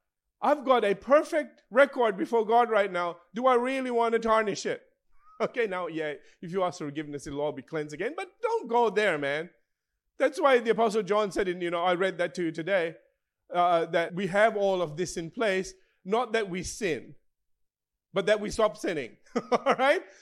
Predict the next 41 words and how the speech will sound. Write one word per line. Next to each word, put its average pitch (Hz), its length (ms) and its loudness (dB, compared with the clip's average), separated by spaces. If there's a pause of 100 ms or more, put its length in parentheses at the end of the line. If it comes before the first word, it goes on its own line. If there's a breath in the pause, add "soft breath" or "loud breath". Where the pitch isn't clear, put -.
(100)
So 220 120 -8
that 214 160 2
we 220 120 -2
know 220 460 4 (100)
<clears throat> - 100 -20
that 220 640 -2
we 233 100 -2
don't 254 160 0
have 220 220 -2
to 285 200 -2 (240)
feel 262 260 0
bad 190 500 6 (300)
and, 190 180 0
and 196 200 -2
have 214 180 -4
to 202 80 -10
carry 226 260 2
all 208 140 4
the 175 100 -4
guilt 220 280 0
around. 175 340 0 (220)
We 220 100 -2
can 226 160 0
be 180 120 0
guilt-free 208 720 0 (840)
and 190 180 -2
give 226 160 0
us, 220 180 2
and 196 240 -6
which 180 340 -8
then 233 200 4
gives 214 220 -4
us 196 140 -2
the 185 80 -6
strength 214 440 -4 (340)
not 214 240 0
to 196 60 -8
go 185 180 -2
sin 185 220 -4
again. 120 240 -8 (1400)
Amen. 160 560 -8